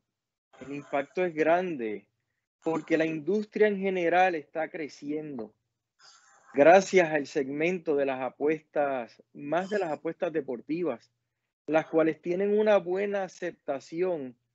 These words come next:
por parte de los gobiernos. Yo creo que eso es, entiendo que es un elemento muy clave. Y un ejemplo de esto es, que lo conoces muy bien, Brasil, Estados Unidos,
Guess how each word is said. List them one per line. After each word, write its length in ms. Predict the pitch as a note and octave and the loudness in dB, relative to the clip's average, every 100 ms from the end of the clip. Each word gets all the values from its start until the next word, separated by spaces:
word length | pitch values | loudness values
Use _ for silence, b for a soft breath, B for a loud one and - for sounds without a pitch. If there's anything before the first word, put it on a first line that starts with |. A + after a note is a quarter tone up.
| _ _ - | _ _ -6
por 200 | C3+ C3 | -4 0
parte 280 | - D#3 D#3+ | 4 4 4
de 120 | E3+ | 0
los 160 | D#3 C#3 | 2 0
gobiernos. 720 | C3+ C3 C#3+ E3 E3 B2+ A2+ | -2 0 4 4 4 -2 -8
Yo 140 | C3 C#3+ | -2 -2
creo 140 | D#3+ | 0
que 100 | D#3 | -2
eso 220 | D3+ E3 | -4 -2
es, 240 | D#3+ D#3 C3+ | 0 0 -2
entiendo 600 | B2+ - E3 F#3 G3 E3 | -8 -2 2 4 2 2
que 80 | |
es 60 | D#3+ | 0
un 120 | E3+ | 0
elemento 640 | D#3+ D3 D3 D3+ D#3 B2+ - _ _ _ _ | -2 -2 -2 -2 -2 -2 -4 _ _ _ _
muy 220 | D3 D#3+ | 2 2
clave. 540 | D3+ C#3+ E3 C#3+ A2 _ _ _ _ | 6 8 8 6 -4 _ _ _ _
Y 100 | F#3 | 0
un 160 | G3+ | 2
ejemplo 400 | A3 G#3 F#3+ A3+ | 2 0 0 2
de 120 | A3 | 2
esto 280 | F#3 - B3 | 0 0 -2
es, 400 | F#3+ D3 C3+ - B2 B2 | 0 -2 -4 -8 -20 -12
que 120 | C#3 | -6
lo 100 | C3 | -6
conoces 380 | B2+ B2+ C3 C#3+ | -6 -6 -6 -8
muy 180 | C3+ C3+ | -2 0
bien, 280 | C#3 C#3 C#3 | 4 4 4
Brasil, 520 | D3 D3 D#3+ E3 A3 _ _ _ _ - | 2 2 -2 -4 -6 _ _ _ _ -14
Estados 560 | - - - D#3+ D3+ C#3+ | -12 -12 4 8 8 6
Unidos, 720 | C#3+ D3+ D#3+ E3 F#3 F#3 - | 0 2 4 6 4 2 -10